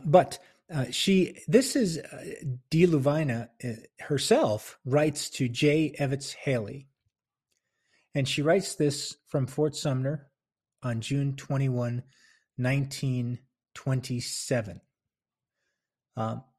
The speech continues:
J. Evetts Haley adds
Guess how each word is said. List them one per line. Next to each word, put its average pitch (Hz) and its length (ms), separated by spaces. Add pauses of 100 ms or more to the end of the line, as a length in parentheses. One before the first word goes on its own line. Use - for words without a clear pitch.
(2250)
J. 147 280
Evetts 117 280
Haley 123 460 (100)
adds 113 640